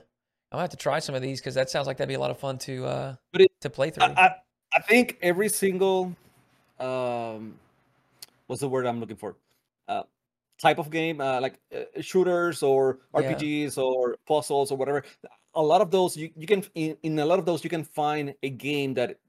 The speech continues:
Speaker 2: you know, the story will actually capture you.
Speaker 1: Right.
Speaker 2: It's gonna be very, very entertaining, uh, very,
Speaker 1: Yeah.
Speaker 2: very good. Uh, even, even if you, if you dig into Portal, you know Portal,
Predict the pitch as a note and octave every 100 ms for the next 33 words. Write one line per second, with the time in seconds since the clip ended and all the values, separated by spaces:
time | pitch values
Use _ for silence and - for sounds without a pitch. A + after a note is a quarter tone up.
0 | _ C3+ C3+ A2 - C#3 C3 A#2 B2 A2+
1 | - B2 - A2+ - A2+ G#2 G#2+ B2+ C3
2 | D#2+ A2 G#2 A#2 G#2+ A#2 - _ A2 G#2+
3 | B2+ A#2+ A2 A#2 A2 G#2 A2 G#2 A2+ G#2+
4 | G2+ - G2 G2 - G#2 G#2 G#2 G2+ G#2+
5 | G2 - _ _ _ A2 A2 - F#3+ C#4+
6 | C4+ G#3+ C4+ A#3+ _ - - _ C#3+ D3+
7 | G#3+ - C#3 F3 D#3+ A#2 G2 _ _ _
8 | - A#2 A2 C#3+ D#3 D#3+ - E3 D3+ C#3
9 | C#3+ C#3 C3+ C3 B2 - _ - C#3 D3
10 | E3+ F3 F3+ _ B2 D3+ D3 C#3+ D3 C#3
11 | C#3+